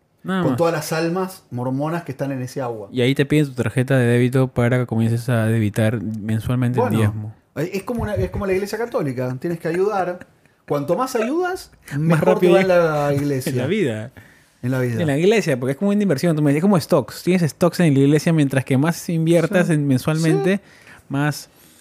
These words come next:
Speaker 1: ¿No
Speaker 2: ¿Te
Speaker 1: te
Speaker 2: puedo decir
Speaker 1: parece?
Speaker 2: algo de las rocas?
Speaker 1: Sí,
Speaker 2: Perdón,
Speaker 1: a ver,
Speaker 2: porque tengo
Speaker 1: mándame,
Speaker 2: acá un poco
Speaker 1: má-,
Speaker 2: la info.
Speaker 1: mándame
Speaker 2: Las
Speaker 1: las
Speaker 2: tenía en
Speaker 1: rocas.
Speaker 2: el sombrero. Eran,
Speaker 1: Y
Speaker 2: mira, te voy a mandar. Te voy a hacer un screenshot de esto.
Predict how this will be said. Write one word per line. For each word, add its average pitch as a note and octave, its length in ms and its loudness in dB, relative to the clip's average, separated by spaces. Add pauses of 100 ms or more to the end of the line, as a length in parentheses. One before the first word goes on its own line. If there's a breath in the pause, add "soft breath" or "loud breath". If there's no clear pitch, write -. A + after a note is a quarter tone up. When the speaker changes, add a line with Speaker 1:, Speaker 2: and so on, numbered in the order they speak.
(320 soft breath)
Speaker 1:
¿No F3 80 -6
Speaker 2:
¿Te - 60 -6
Speaker 1:
te A3+ 60 4
Speaker 2:
puedo G3 120 4
decir A3+ 140 2
Speaker 1:
parece? A3+ 40 2
Speaker 2:
algo A#3 120 2
de F#3 80 2
las D3 140 -2
rocas? G#3+ 440 -2
Speaker 1:
Sí, - 200 -2
Speaker 2:
Perdón, C3+ 180 4
Speaker 1:
a C3 60 2
ver, C3+ 80 -2
Speaker 2:
porque C#3 180 -2
tengo E3+ 140 0
Speaker 1:
mándame, E3+ 140 -2
Speaker 2:
acá E3+ 100 0
un D#3 60 -4
poco D#3+ 220 -4
Speaker 1:
má-, D3 80 0
Speaker 2:
la C3+ 80 -2
info. A#2+ 500 -6
Speaker 1:
mándame D#3 440 -6
Speaker 2:
Las C#3 40 0
Speaker 1:
las - 140 0
Speaker 2:
tenía F3+ 220 0
en G3+ 60 0
Speaker 1:
rocas. F#3+ 80 0
Speaker 2:
el E3 40 -6
sombrero. C#3+ 600 -2 (1500)
Eran, C#3+ 240 2
Speaker 1:
Y - 220 -4
Speaker 2:
mira, D3 220 -2
te D3 60 -4
voy D#3+ 100 0
a E3+ 40 0
mandar. C3+ 460 -4 (260)
Te D3+ 60 -10
voy D3 60 -4
a - 20 -4
hacer C#3 160 -6
un C#3 160 -4
screenshot C#3 480 -6
de C#3 160 -4
esto. E3+ 360 -10